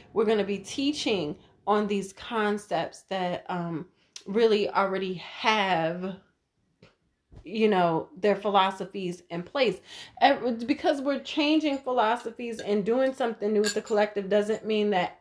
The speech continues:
everything needs to be overhauled. What really needs to happen is we need to bring back to basics a whole lot of things that, you know, there are a whole lot of areas we just got way out of proportion, because at some point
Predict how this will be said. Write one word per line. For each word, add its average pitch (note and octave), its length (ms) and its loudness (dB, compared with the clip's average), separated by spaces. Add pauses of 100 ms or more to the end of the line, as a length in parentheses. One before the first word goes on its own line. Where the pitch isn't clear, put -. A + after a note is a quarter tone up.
everything G3+ 720 0
needs E3+ 300 -4
to G#3 100 -6
be F#3+ 180 -6
overhauled. F3+ 760 0 (300)
What G3+ 180 -2
really A#3 200 4
needs G3 280 0
to G3+ 40 -6
happen G#3+ 420 -2
is F3+ 220 -4
we G3 100 -2
need F#3+ 200 -4
to A3 100 -8
bring F3+ 360 -4
back F3+ 360 -2
to G#3 120 -8
basics F3+ 640 -2
a F3+ 80 -2
whole F#3+ 260 -2
lot F3 220 4
of F3+ 140 -6
things E3+ 360 -4
that, E3 360 2 (1120)
you A3 100 2
know, G#3 100 6
there A3 240 8
are G#3 80 8
a G#3+ 40 2
whole A#3+ 160 6
lot A3+ 160 10
of F#3+ 80 4
areas G3 400 2
we G3 100 -2
just F#3 240 -4
got C3+ 340 0 (300)
way F3 720 2 (220)
out D#3+ 120 4
of D#3+ 60 0
proportion, E3 680 -2
because E3 560 4
at E3+ 220 8
some A#3+ 220 8
point G3 380 2